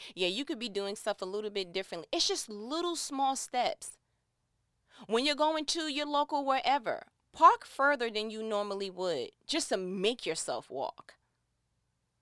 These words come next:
Why don't you go ahead and say, "You know what? Instead of the whole tray of this particular cookie,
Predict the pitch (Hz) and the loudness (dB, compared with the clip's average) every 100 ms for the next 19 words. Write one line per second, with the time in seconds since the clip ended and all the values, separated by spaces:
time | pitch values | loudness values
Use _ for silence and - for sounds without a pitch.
0 | _ _ _ _ _ - 233 170 202 381 | _ _ _ _ _ -20 -16 0 4 6
1 | 453 381 349 320 302 294 269 269 262 254 | 4 4 6 6 4 0 -2 -2 -2 -2
2 | 285 302 311 320 - - - 294 285 269 | -4 -2 0 0 0 -2 0 0 2 2
3 | 240 285 311 330 - 359 330 427 427 - | 4 4 4 2 -4 -2 0 -2 -6 -6
4 | 339 269 359 359 285 370 359 339 - 392 | -6 -2 -2 -4 -4 -4 -4 -4 -6 -2
5 | 392 | -2